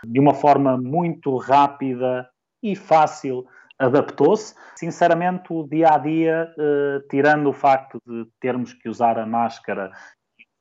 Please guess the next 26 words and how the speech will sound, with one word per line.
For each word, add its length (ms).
a 80
partir 500
das 220
dez 300
ou 180
onze 300
horas, 400
os 160
restaurantes 640
e 100
os 100
sítios 400
de, 320
de 140
diversão, 640
teatros 760
e, 60
e 80
tu-, 160
e 60
tudo 200
mais, 380
terem 360
que, 320
que 120
fechar, 560